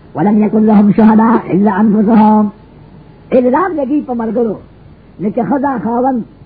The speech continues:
خاوند په ښځه الزام ولګاو، نو الله وی لعان مه سره وکړه. نو چې په ملګري، په امیر باندې الزام لګوي، نو ته سره لعان نه کوي. څوک چې په امیر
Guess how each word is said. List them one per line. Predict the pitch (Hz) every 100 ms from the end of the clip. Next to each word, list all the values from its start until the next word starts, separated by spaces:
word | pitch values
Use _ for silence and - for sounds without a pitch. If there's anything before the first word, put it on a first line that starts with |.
| - - - - - - - -
خاوند | 226 254 294
په | 247
ښځه | 226 - 202
الزام | 214 233 240
ولګاو، | 254 269 262 226 - - - -
نو | 170 233
الله | 226 247
وی | 247
لعان | 214 185 220
مه | 208 190
سره | 156 123
وکړه. | 107 - - - - - - -
نو | 202
چې | 208 233
په | 254
ملګري، | 240 247 233 320 269 -
په | -
امیر | 220 302
باندې | 269 254 214 214
الزام | 202 202 190
لګوي، | 180 165 120 - 151
نو |
ته | 147 208 196
سره | 190
لعان | 190 202 214
نه | 226
کوي. | 247 - - - - - - - -
څوک | 294 320 254
چې | 233
په | 214 220
امیر | 254